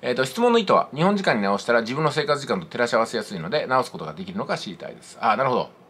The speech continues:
うん、それはできると思いますけど、やったことはないんで、やり方を説明することができません。すいませんけども、あの、YouTubeでね、あの、エックスエム証券、時間の、なんかこう、ね、日本時間の直し方とかで検索すると、丁寧に出てるんじゃないかなと思います。私もそのうちその動画を作ろうと思いますけどね。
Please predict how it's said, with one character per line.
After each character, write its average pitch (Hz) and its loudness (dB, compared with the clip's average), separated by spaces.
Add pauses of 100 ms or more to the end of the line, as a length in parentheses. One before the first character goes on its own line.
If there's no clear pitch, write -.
(240)
う 87 -6
ん、 - -14
そ 196 0
れ 240 6
は 196 4
で 185 0
き 214 2
る 170 0
と 117 0
思 98 2
い - 0
ま 90 -2
す - -12
け 95 -6
ど、 143 0 (120)
や 190 2
っ - 0
た 240 0
こ 208 2
と 156 6
は 107 6
な 92 2
い 82 -6
ん 80 -6
で、 92 -2
や 127 0
り 165 0
方 165 2
を - 0
説 139 -10
明 139 -4
す 127 -10
る 135 -8
こ 127 -4
と 190 -2
が 160 -6
で 190 -4
き 185 -8
ま 202 -2
せ 180 -4
ん。 185 -12
す - -8
い 196 0
ま 190 4
せ 208 0
ん 170 0
け 110 -6
ど 95 -6
も、 107 2 (240)
あ 104 -4
の、 90 -2
YouTube 226 0
で 104 -4
ね、 87 -8 (300)
あ - -10
の、 92 -4
エ 143 -8
ッ - -6
ク - -8
ス - -2
エ 190 2
ム 185 2
証 170 2
券、 - -14 (640)
時 117 -6
間 185 2
の、 160 2 (300)
な 139 -4
ん - -4
か - -10
こ - -8 (140)
う、 113 -12
ね、 98 -6
日 147 4
本 214 6
時 202 0
間 101 0
の 104 0
直 117 2
し - -4
方 85 -2
と - -16
か 69 -14
で 82 -14
検 104 -6
索 101 -12
す - -12
る 104 -10
と、 120 -2 (280)
丁 131 -2
寧 98 0
に 82 -8
出 113 -4
て 92 -4
る 80 -8
ん 78 -10
じ 80 -10
ゃ 73 -10
な 71 -12
い - -14
か 71 -16
な 87 -8
と 82 -12
思 71 -14
い - -16
ま - -16
す。 - -18
私 196 -2
も 208 0
そ 202 0
の 196 6
う 180 4
ち 185 -4
そ - -2
の 160 2
動 151 2
画 160 4
を 156 6
作 - -10
ろ 151 -2
う - -8
と 90 -8
思 80 -8
い - -8
ま 185 -12
す - -16
け - -16
ど - -18
ね。 185 -14